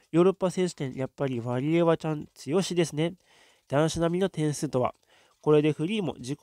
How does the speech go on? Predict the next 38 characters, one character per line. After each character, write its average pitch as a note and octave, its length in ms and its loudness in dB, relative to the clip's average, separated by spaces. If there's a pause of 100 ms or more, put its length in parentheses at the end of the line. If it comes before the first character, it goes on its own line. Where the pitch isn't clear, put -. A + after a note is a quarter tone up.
(100)
最 G#3 240 -4
高 E3 180 -2
な C#3+ 120 0
ん C3+ 80 -6
て D#3+ 100 -6
言 C#3 80 -2
っ - 20 -20
た - 140 -6
ら C3 140 0
男 D#3 280 -2
子 - 120 -12
の F#3 100 -4
選 C#3+ 220 -4
手 A#2+ 120 -10
も、 A2 280 -8
え A2+ 240 -4
ー、 G#2+ 80 -10
顔 D3 340 2
真 C#3 160 -2
っ A3 260 -2
青 G3+ 100 4
に D3 100 -2
な C3+ 100 0
っ - 20 -18
た - 140 -18
り B2 80 -6
し - 80 -12
て、 - 180 -10 (460)
も A3+ 120 4
う G3+ 40 4
ね、 F#3 140 4
多 A3+ 120 0
分 E3+ 240 0
ね、 C#3 440 2
も D3 400 -2
う - 80 -8
あ B2+ 100 2
の、 C3+ 340 0